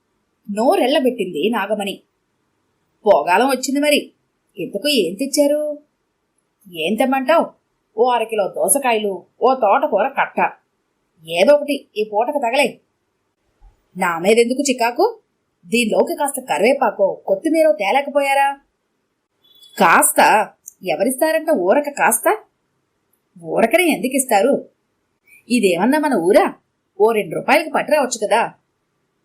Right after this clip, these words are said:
రెండు రూపాయలు ఇస్తాను గాని నువ్వు పట్టురా పో. నలిచి దుమ్ము కూడా పెట్టరు. నాకు మాత్రం పోయిందేమిటి? అవే వండి పడేస్తాను, విసవిసలాడింది నాగమణి. భార్య ఇచ్చిన టీ నీళ్లు తాగుతూ పేపర్ తిరగేస్తున్నాడు శేషగిరి.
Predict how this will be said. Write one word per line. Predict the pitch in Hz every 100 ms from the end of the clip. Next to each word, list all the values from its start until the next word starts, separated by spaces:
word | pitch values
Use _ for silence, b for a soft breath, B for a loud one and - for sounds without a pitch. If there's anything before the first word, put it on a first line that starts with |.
| _
రెండు | 196 214 214
రూపాయలు | - 262 302
ఇస్తాను | 220 269 262
గాని | 247 311 427 -
నువ్వు | 247 269
పట్టురా | 269 269 349
పో. | - 233 - _ _ _ _ _ _ _ _ _ -
నలిచి | 175 170 226 311 208
దుమ్ము | 202 262 311
కూడా | 247 233
పెట్టరు. | 240 - 226 - - _ _ _ _ _ _ _ -
నాకు | 170 165 160 208
మాత్రం | 240 254 262
పోయిందేమిటి? | 240 226 254 262 254 277 277 _ _ -
అవే | 160 170 226
వండి | 254 262
పడేస్తాను, | 277 247 254 240 214 _ _ _ _ _ _
విసవిసలాడింది | 196 - 403 403 254 175 190 165 196
నాగమణి. | 202 180 185 165 - _ _ _ _ _ _ _
భార్య | 165 175 180 339
ఇచ్చిన | 349 320 226
టీ | - 202
నీళ్లు | 285 277 208
తాగుతూ | 151 180 240 214
పేపర్ | 226 220 302 302 180
తిరగేస్తున్నాడు | 170 240 233 220 208 - -
శేషగిరి. | 214 185 196 185